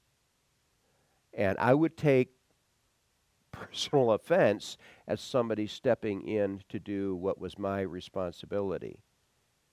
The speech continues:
And God, you need to be very careful, every nation does, in the way they treated the Jewish people.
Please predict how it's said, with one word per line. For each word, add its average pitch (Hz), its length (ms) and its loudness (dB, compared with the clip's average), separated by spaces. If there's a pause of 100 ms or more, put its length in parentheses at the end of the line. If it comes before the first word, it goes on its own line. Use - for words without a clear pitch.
(1200)
And 92 320 0
God, 95 420 2 (540)
you 101 140 -10
need 104 200 -4
to 95 80 -6
be 92 140 -8
very 95 300 -8
careful, 98 640 -8 (800)
every 123 340 0
nation 101 460 -2
does, 76 560 -8 (260)
in 92 420 -2 (560)
the 98 140 0
way 92 260 -2
they 95 200 -2
treated 90 480 -10
the 87 80 -10
Jewish 92 360 -10
people. 151 280 -6